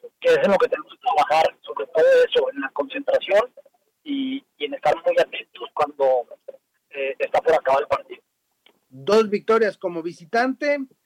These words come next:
Speaker 2: tres empates jugando en el Estadio Jalisco, eh,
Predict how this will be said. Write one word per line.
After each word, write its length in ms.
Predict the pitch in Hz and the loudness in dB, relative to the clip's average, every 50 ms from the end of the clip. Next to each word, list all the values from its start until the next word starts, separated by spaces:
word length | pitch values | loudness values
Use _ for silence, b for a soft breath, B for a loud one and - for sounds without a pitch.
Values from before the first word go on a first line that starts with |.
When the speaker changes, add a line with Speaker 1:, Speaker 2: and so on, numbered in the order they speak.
| _ _ _ _ _ - | _ _ _ _ _ -4
Speaker 2:
tres 300 | 185 196 220 214 214 202 | -2 0 0 -2 -2 -8
empates 540 | 180 170 _ - 196 208 202 - 175 147 - | -12 -12 _ -6 -6 -6 -6 -8 -16 -14 -12
jugando 340 | 160 160 175 185 196 190 | -8 -6 -6 -6 -6 -8
en 80 | 185 175 | -12 -12
el 140 | 160 151 147 | -10 -12 -12
Estadio 380 | 139 - - 180 180 175 165 | -12 -6 -6 -6 -4 -4 -8
Jalisco, 840 | - 165 156 165 202 240 254 - - - 269 262 269 262 - _ b b b b b b b b - | -6 -8 -8 -8 -6 -10 -10 -10 -8 0 2 4 4 2 0 _ b b b b b b b b -12
eh, 180 | - 143 143 | -10 -10 -10